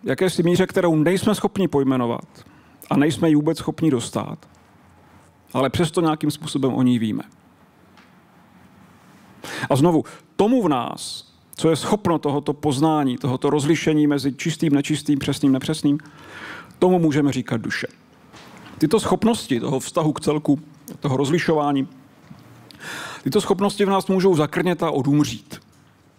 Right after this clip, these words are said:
Duše se může stát neschopnou těchto svých nejvlastnějších úkolů, může se uzavřít před tím celkem a před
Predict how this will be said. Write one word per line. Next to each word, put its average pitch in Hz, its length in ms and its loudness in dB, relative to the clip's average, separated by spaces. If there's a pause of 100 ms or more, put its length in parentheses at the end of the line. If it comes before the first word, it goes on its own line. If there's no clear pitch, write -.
(1040)
Duše 147 220 4
se 175 120 0
může 170 200 0
stát 151 240 -2
neschopnou 160 640 0
těchto 165 280 -2
svých 151 380 -2 (440)
nejvlastnějších 147 680 0
úkolů, 139 580 0 (1080)
může 139 160 4
se - 120 0
uzavřít 139 580 0
před 131 200 -4
tím 143 160 4
celkem 127 440 -2
a 120 60 -10
před - 280 -4